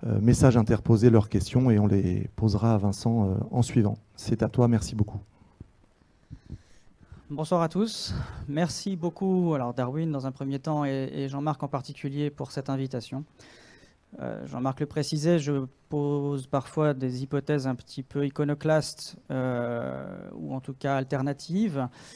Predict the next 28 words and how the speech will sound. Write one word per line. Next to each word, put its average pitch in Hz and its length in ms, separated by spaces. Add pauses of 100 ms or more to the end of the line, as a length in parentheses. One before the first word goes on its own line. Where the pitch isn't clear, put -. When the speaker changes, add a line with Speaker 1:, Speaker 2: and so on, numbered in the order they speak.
(340)
Speaker 2:
Euh, 139 480
donc 135 140
je - 60
suis 135 200
très 151 260
heureux 147 160
de 160 60
pouvoir 139 280
vous 135 160
en 135 80
faire 131 220
part. 180 540 (160)
Je 147 140
ne 165 60
sais 160 200
pas 175 140
du 160 120
tout 175 160
si 156 140
ce - 80
que 151 80
je 131 100
vais 143 80
vous 135 160
dire 135 220
ce - 240
soir 127 600 (260)
est, 135 360